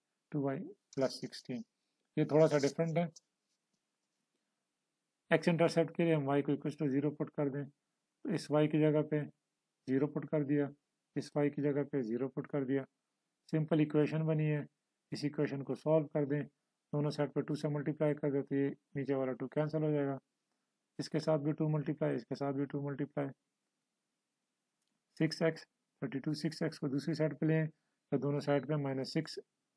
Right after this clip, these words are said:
ऐड कर दें, तो आपके पास आ जाएगा minus five is equal to thirty two, और माइनस फाइव से दोनों साइड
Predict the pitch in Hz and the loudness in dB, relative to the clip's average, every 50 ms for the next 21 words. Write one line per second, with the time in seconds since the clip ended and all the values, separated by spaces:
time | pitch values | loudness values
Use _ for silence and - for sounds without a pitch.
0 | _ - 147 147 151 - - 165 156 143 156 156 156 _ _ _ _ _ _ _ | _ 2 2 2 2 2 2 2 2 4 0 -2 -4 _ _ _ _ _ _ _
1 | _ _ _ _ _ _ _ _ _ _ _ _ _ _ _ _ _ _ _ _ | _ _ _ _ _ _ _ _ _ _ _ _ _ _ _ _ _ _ _ _
2 | _ _ _ - 147 139 127 - 147 131 143 139 123 135 135 131 131 123 127 135 | _ _ _ 0 0 0 2 0 0 2 2 0 2 2 0 2 0 0 0 0
3 | 143 156 160 151 - - 151 139 - 135 131 135 - _ 139 131 139 131 - 151 | 0 0 0 0 0 0 0 0 0 -2 -4 -4 -4 _ -6 -6 -6 -4 0 -2
4 | 156 151 - 170 151 170 160 151 143 131 135 139 143 143 143 143 - - 151 147 | 0 0 0 0 0 0 0 0 0 0 -2 -2 -2 -2 -4 -6 0 2 2 2
5 | 143 143 - 127 135 143 139 123 131 131 | 2 -2 -6 -4 -4 -4 -4 -4 -6 -8